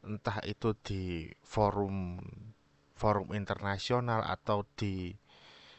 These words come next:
di Indonesia sendiri, itu rasanya kok, kok se-, entah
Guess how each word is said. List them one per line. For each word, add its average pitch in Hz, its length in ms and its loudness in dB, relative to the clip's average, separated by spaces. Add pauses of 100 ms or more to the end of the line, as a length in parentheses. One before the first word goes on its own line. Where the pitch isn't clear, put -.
(280)
di 107 240 0
Indonesia 101 480 2
sendiri, 107 560 0
itu 175 160 4
rasanya 147 320 2
kok, - 320 0 (320)
kok 90 240 2
se-, - 160 0
entah 110 240 -2